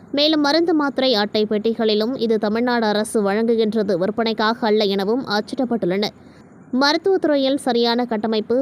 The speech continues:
போதுமான பணி நிரவல்கள், உரிய கட்டமைப்புகளை ஏற்படுத்தினால்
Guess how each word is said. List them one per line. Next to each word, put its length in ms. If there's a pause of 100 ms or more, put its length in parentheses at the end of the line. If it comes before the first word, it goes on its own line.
போதுமான 520 (120)
பணி 260
நிரவல்கள், 680
உரிய 300
கட்டமைப்புகளை 680 (120)
ஏற்படுத்தினால் 680